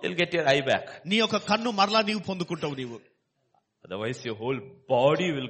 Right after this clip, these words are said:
Speaker 1: go to hell.
Speaker 2: లేని ఎడల నీ దేహమంతా కూడా నరకానికి వెళ్ళిపోతుంది.
Speaker 1: What is he actually saying?
Speaker 2: మరి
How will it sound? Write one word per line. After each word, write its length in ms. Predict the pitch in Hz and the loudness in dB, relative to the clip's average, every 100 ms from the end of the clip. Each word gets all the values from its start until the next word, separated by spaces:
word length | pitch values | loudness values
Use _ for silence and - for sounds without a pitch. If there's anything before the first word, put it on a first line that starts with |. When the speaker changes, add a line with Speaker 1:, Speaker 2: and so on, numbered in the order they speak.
| 113 | -6
Speaker 1:
go 40 | 117 | -6
to 40 | 113 98 | -8 -10
hell. 160 | 80 95 | -12 -6
Speaker 2:
లేని 260 | 139 190 226 | 0 2 4
ఎడల 260 | 240 254 254 254 254 | 4 6 8 8 6
నీ 100 | 202 | 4
దేహమంతా 600 | 208 175 220 226 247 220 262 - | 4 6 6 4 0 2 0 4
కూడా 140 | 247 | 2
నరకానికి 560 | 214 196 220 240 233 190 | 4 2 4 4 2 2
వెళ్ళిపోతుంది. 520 | 202 208 185 165 165 151 - | 0 0 -2 -4 -4 -4 2
Speaker 1:
What 160 | 143 160 | 2 2
is 60 | 165 170 | -4 -2
he 40 | 120 | -4
actually 360 | - - 147 131 - | -4 -6 -6 -6 -6
saying? 220 | 113 90 151 | -8 -8 -4
Speaker 2:
మరి 120 | 196 | 0